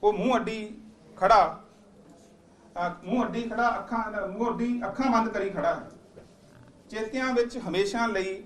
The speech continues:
ਅਟਕੇ ਪਏ ਨੇ ਇਹ ਪਲ ਫੋਟੋ ਫਰੇਮਾਂ ਵਾਂਗ। ਹੁਣ ਵਰ੍ਹਿਆਂ ਪਿੱਛੋਂ ਪਿੰਡ ਨੂੰ ਪਰਤਣ ਲੱਗਿਆ ਹਾਂ, ਤਾਂ ਕਿ ਭਰਾਂ ਟਾਈਮ ਪੀਸ ਨੂੰ ਚਾਬੀ। ਦੇਖਾਂ ਪੁਰਾਣੀ ਵਰਨ ਤੇ ਛੜੱਪਾ ਮਾਰਦੀ ਮੱਝ, ਸੁਣਾ ਛੱਪੜ 'ਚ ਛਾਲ ਮਾਰਦੇ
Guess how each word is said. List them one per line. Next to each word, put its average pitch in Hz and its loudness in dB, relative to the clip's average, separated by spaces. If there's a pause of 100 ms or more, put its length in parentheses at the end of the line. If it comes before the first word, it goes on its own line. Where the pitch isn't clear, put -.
(140)
ਅਟਕੇ 202 4
ਪਏ 175 2
ਨੇ 170 -4
ਇਹ 185 2
ਪਲ 151 2 (300)
ਫੋਟੋ 190 2
ਫਰੇਮਾਂ 165 2
ਵਾਂਗ। 135 2 (520)
ਹੁਣ 196 0
ਵਰ੍ਹਿਆਂ 208 6
ਪਿੱਛੋਂ 165 -2 (320)
ਪਿੰਡ 202 2
ਨੂੰ 220 -4
ਪਰਤਣ 208 2
ਲੱਗਿਆ 160 4
ਹਾਂ, 131 -4 (720)
ਤਾਂ 190 4
ਕਿ 220 0
ਭਰਾਂ 190 6
ਟਾਈਮ 180 -2
ਪੀਸ 180 -8
ਨੂੰ 175 -4
ਚਾਬੀ। 143 0 (580)
ਦੇਖਾਂ 208 0 (840)
ਪੁਰਾਣੀ 190 4
ਵਰਨ 233 4
ਤੇ 165 -4 (100)
ਛੜੱਪਾ 180 6
ਮਾਰਦੀ 165 6
ਮੱਝ, 156 2 (560)
ਸੁਣਾ 208 2
ਛੱਪੜ 208 0
'ਚ - -12
ਛਾਲ 170 6
ਮਾਰਦੇ 156 2